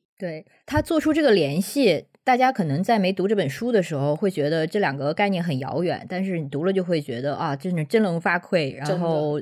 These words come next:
Speaker 1: 把猎巫在资本主义原始积累这个过程中的重要性，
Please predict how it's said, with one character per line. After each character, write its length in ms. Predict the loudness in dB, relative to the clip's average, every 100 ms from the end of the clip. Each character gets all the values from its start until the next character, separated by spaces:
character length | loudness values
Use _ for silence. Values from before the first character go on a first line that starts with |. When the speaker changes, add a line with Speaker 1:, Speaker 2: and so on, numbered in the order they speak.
| -4
Speaker 1:
把 260 | -4 -2 -2
猎 240 | 2 4
巫 400 | 4 4 2 2 0 2
在 180 | 4
资 180 | 2 2
本 160 | 0 2
主 220 | 0 0
义 240 | 0 2
原 160 | 2 2
始 140 | 2
积 180 | 0 2
累 120 | 2
这 60 | 2
个 80 | -2
过 200 | 0 0
程 160 | 0
中 180 | 0 0
的 100 | 0
重 240 | 0 0 2
要 200 | 2 0
性， 400 | -2 -2 -2